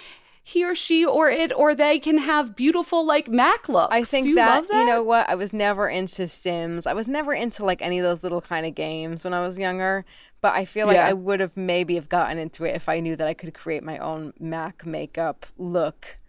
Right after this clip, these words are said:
Speaker 2: for my character.
Speaker 1: That would have gotten, like, teenage Jess into, like,
Speaker 2: Yeah,
Speaker 1: video
Speaker 2: and
Speaker 1: games
Speaker 2: yeah.
Speaker 1: for sure.
Speaker 2: I liked some video games. I liked Street Fighter, weirdly enough.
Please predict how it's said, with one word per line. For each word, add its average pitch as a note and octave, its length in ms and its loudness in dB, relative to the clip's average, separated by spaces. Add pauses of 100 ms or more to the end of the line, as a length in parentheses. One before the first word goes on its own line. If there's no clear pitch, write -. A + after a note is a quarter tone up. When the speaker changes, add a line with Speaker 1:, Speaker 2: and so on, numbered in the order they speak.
Speaker 2:
for D#3 640 -2
my D#3+ 180 -6
character. D3 760 -8
Speaker 1:
That G#3 260 4
would A#3 140 6
have A3+ 100 2
gotten, G3 460 4
like, F3+ 220 2
teenage F#3 540 4
Jess D#3+ 540 2
into, E3 380 4
like, D3 140 4
Speaker 2:
Yeah, F#3 180 4
Speaker 1:
video E3+ 160 2
Speaker 2:
and - 100 -2
Speaker 1:
games - 100 -2
Speaker 2:
yeah. E3+ 280 2
Speaker 1:
for D#3+ 100 4
sure. - 220 2
Speaker 2:
I - 20 4
liked - 240 4
some C#4 260 2
video F#3+ 300 0
games. D#3+ 380 -6
I A3+ 80 6
liked F4+ 180 4
Street - 380 -8
Fighter, D3+ 560 -4
weirdly E3 400 -4
enough. D3+ 420 -12